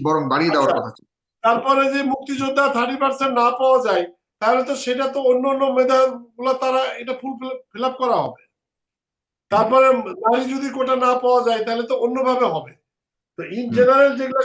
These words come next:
Speaker 2: সেগুলো তো চলে যাবে কোটায় ভাবে। আর যদি
Speaker 1: হুম।
Speaker 2: পাওয়া যায়, তাহলে দেওয়া হয়। এখন
Speaker 1: না,
Speaker 2: আমি
Speaker 1: আমি
Speaker 2: বলছি
Speaker 1: বলছি অন্যদের কথা, আপনি তো বলছেন বারবার, এ-, এদের প্রয়োজনীয়তা নিয়ে কেউ প্রশ্ন তুলছে না। নৃগোষ্ঠীর জন্য পাঁচ শতাংশ কেউ প্রশ্ন তুলছে না। আহ,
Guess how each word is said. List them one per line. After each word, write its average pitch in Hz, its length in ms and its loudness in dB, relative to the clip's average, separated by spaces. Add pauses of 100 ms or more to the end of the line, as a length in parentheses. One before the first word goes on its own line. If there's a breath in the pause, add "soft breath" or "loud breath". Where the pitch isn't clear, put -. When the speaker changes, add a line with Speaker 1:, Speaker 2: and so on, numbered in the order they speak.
Speaker 2:
সেগুলো 254 260 -2
তো 277 100 -8
চলে 269 260 -4
যাবে 214 220 0
কোটায় 208 420 -6
ভাবে। - 180 -6 (680)
আর 156 120 -6 (120)
যদি 190 220 2
Speaker 1:
হুম। - 120 -4
Speaker 2:
পাওয়া 277 240 6
যায়, 285 200 2
তাহলে 247 220 2
দেওয়া 190 280 0
হয়। - 280 -12
এখন - 180 -12
Speaker 1:
না, 214 80 -2
Speaker 2:
আমি 196 140 0
Speaker 1:
আমি 214 140 2
Speaker 2:
বলছি 269 80 0
Speaker 1:
বলছি 240 200 -4
অন্যদের 240 340 2
কথা, 254 220 2
আপনি 214 180 -6
তো 247 60 0
বলছেন 214 320 2
বারবার, 208 300 0
এ-, 214 220 0
এদের 240 200 2 (100)
প্রয়োজনীয়তা 220 480 2
নিয়ে 202 240 0
কেউ 254 160 2
প্রশ্ন 233 260 -2
তুলছে 147 220 -4
না। 123 140 0
নৃগোষ্ঠীর 190 540 -2
জন্য 214 120 2 (120)
পাঁচ 175 200 0
শতাংশ 196 280 -2 (100)
কেউ 220 180 0
প্রশ্ন 165 160 -2 (100)
তুলছে 110 180 -4
না। 107 100 -2
আহ, 107 100 -8